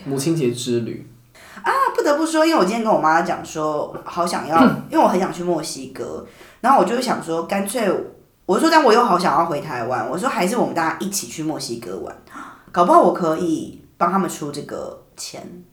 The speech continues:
Speaker 2: 当他们的礼物，母亲节跟父亲节的礼物一次，一次送。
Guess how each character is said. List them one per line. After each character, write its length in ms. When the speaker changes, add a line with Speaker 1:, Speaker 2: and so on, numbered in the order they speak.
Speaker 2:
当 160
他 140
们 80
的 80
礼 180
物， 160
母 180
亲 180
节 120
跟 120
父 120
亲 100
节 160
的 60
礼 160
物 120
一 100
次， 220
一 160
次 160
送。 160